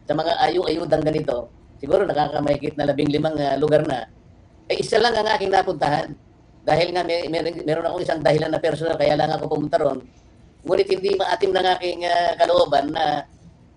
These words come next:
para bang, ah, ang ginagawa namin ay napapasaya namin ang mga tao dahil nakakapagbigay kami ng ayuda.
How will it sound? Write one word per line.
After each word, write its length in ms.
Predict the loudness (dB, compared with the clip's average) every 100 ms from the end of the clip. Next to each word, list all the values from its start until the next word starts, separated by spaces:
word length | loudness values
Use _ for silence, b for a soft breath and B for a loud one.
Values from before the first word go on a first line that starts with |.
| 0
para 240 | 6 8
bang, 240 | 8 8 4
ah, 560 | 2 2 2 2 0
ang 80 | -4
ginagawa 400 | 0 0 2 2
namin 320 | 2 0 -2
ay 160 | -4 -2
napapasaya 560 | 0 0 0 2 0 0
namin 240 | 0 0
ang 80 | -2
mga 200 | -2 -2
tao 240 | 0 0 0
dahil 160 | -2
nakakapagbigay 560 | -4 -6 -8 -8 -4 -4
kami 240 | -2 -4
ng 80 | -2
ayuda. 400 | -4 -4 -6 -6